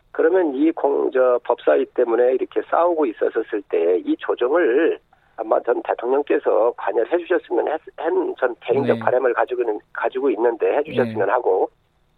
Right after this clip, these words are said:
Speaker 1: 이런 것도 안 해주신 상태에서 지금 여야가 이, 이 국회 때문에 문제가 있는데 여기에다가 또다시 공수처를 빨리 해달라고 공문을 보낸다고 하는 것은 저는 야-,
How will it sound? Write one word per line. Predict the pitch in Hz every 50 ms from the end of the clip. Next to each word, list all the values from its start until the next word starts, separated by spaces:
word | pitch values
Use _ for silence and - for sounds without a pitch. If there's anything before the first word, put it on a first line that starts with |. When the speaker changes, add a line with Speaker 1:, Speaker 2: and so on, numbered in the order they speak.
| _ _ _ _ _ _ _ _ - _ _ - - - - - - _ -
Speaker 1:
이런 | - 143 147 147
것도 | 143 135 - 139
안 | - - 117
해주신 | 139 151 160 143 147 135 131 123 110
상태에서 | - 151 170 175 - - 156 135 113 - - - 85 82 104 120 107 78 - - _ _ _ _ - - - - - - _ -
지금 | - 160 180 175 170 143
여야가 | 135 139 147 156 160 160 156 143 143 131 143 147 151 147 147 135
이, | 120 123 135 139 131 120 110 - -
이 | 113 110 104 - _
국회 | - - - - - 147 143 135 131 - _
때문에 | - 131 127 - 131 120 -
문제가 | 135 143 151 147 151 139 143 127
있는데 | 113 120 131 135 131 123 120 - 127 123 110 98
여기에다가 | 110 120 135 147 170 180 180 175 160 156 139 123 127 127 123 _
또다시 | - 175 175 190 175 165 151 - - 131 117 -
공수처를 | - 135 143 123 139 - - - 131 123 117 117 117 110 -
빨리 | - 185 196 208 196 147
해달라고 | 139 127 127 120 117 110 104 101 -
공문을 | - - 113 127 135 156 180 196 165
보낸다고 | 131 123 120 113 107 101 95 90 90 90
하는 | 90 90 85
것은 | 80 80 - 135 143 - -
저는 | 98 95 104 123 135 - _ - - - - - _ _ _ _ - 82
야-, | 82 82 98